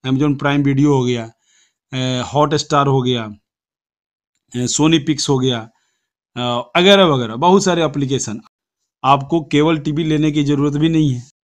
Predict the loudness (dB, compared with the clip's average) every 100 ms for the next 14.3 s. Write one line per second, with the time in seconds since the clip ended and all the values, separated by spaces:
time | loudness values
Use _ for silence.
0 | _ _ -4 -4 -6 -8 -8 -6 -6 -4
1 | -6 -12 -18 _ _ _ _ _ -8 -4
2 | -2 -4 -6 -8 -6 -4 -4 -4 -6 -4
3 | -2 -2 -4 -10 -12 -16 -20 _ _ -4
4 | -2 2 4 4 4 4 2 0 -2 0
5 | 0 -2 _ -12 -4 -4 -2 -4 -2 -2
6 | -2 -4 -10 _ -14 -2 2 2 2 0
7 | -2 -2 -6 _ _ -6 -2 0 -2 -2
8 | -2 -4 -6 -2 -2 -2 -6 -8 -10 _
9 | _ -6 -4 0 0 0 -4 0 2 2
10 | 0 0 0 2 2 2 0 -2 -2 -2
11 | 2 2 4 6 6 6 4 -4 -12 _
12 | _ _ _ _ -4 -2 2 2 2 0
13 | 0 -2 -2 0 2 0 2 0 0 0
14 | 0 -2